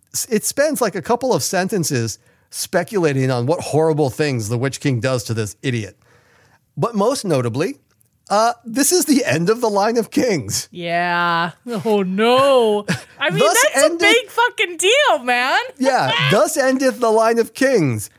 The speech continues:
Speaker 1: with dummies.
Speaker 2: No. Oh, he was just excited.
Speaker 1: Yeah.
Speaker 2: I don't know. I know. He made a bad choice. He made bad choices.
Speaker 1: Yeah. Uh, yes, he
Speaker 2: Ah.
Speaker 1: did make bad choices.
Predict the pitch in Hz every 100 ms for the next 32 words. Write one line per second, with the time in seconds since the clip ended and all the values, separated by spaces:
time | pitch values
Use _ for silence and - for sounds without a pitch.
0 | _ _ 185 175 214 220 190 - 190 185
1 | 131 98 98 - - _ - 349 415 427
2 | 427 453 427 415 415 359 - 302 370 359
3 | 370 359 392 359 392 403 392 - 415 -
4 | - 339 - - - 226 220 220 208 190
5 | 202 180 _ _ _ - 151 330 277 202
6 | 170 165 175 175 175 220 262 190 165 165
7 | 175 208 240 240 175 160 160 156 156 147
8 | - - - - _ 208 185 165 156 -
9 | - - - - - _ _ _ 156 117
10 | - _ _ _ _ - 156 147 165 165
11 | 151 196 165 151 156 143 131 117 156 123
12 | 117 - - - 98 131 -